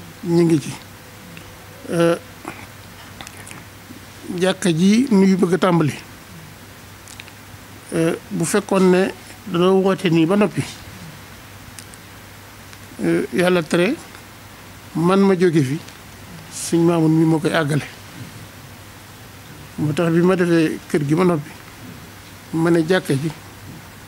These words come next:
naa ko teg ci loxol Sëñ Mamoun ba ca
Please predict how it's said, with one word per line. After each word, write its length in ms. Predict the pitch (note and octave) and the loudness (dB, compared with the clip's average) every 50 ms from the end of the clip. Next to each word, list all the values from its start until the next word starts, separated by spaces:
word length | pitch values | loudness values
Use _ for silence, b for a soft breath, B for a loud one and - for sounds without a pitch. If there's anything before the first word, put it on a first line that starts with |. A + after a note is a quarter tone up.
| - - - - - - - | -20 -20 -20 -20 -18 -10 -6
naa 180 | F3+ E3+ E3+ D#3+ | -2 -2 -2 -2
ko 100 | - D3 | -2 -2
teg 140 | - F#3 - - | -2 -2 -2 0
ci 60 | F3+ | 0
loxol 260 | F3 F3 F3 F3+ D#3+ | 0 0 0 0 2
Sëñ 180 | F#3+ F3+ E3+ E3 | 2 4 4 4
Mamoun 300 | E3 D#3+ D#3+ D#3+ E3+ G#3 - - - - - - - - - - - - - - - - - - - - - - - - - - - - - - - - - - - - - - - | 4 4 2 2 2 0 -2 -6 -12 -18 -18 -18 -16 -16 -16 -18 -18 -20 -20 -20 -20 -20 -20 -20 -20 -20 -20 -20 -20 -20 -20 -20 -20 -20 -20 -20 -18 -18 -18 -20 -20 -20 -18 -14 -10
ba 200 | - D#3 D#3 F#3 | -4 -2 0 0
ca 120 | E3+ - | 2 2